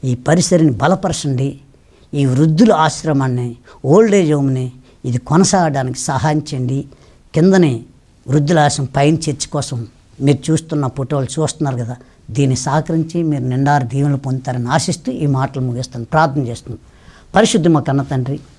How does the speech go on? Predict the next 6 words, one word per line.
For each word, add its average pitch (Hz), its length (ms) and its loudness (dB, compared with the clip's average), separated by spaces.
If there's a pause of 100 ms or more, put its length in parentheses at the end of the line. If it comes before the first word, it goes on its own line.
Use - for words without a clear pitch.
(280)
ఈ 143 200 2
సంధ్యాకాల 208 600 4
సమయంలో 160 540 4 (100)
మహత్కారాలు 277 840 4
ఏవైనా 285 400 6 (140)
చేయాలి, 196 520 4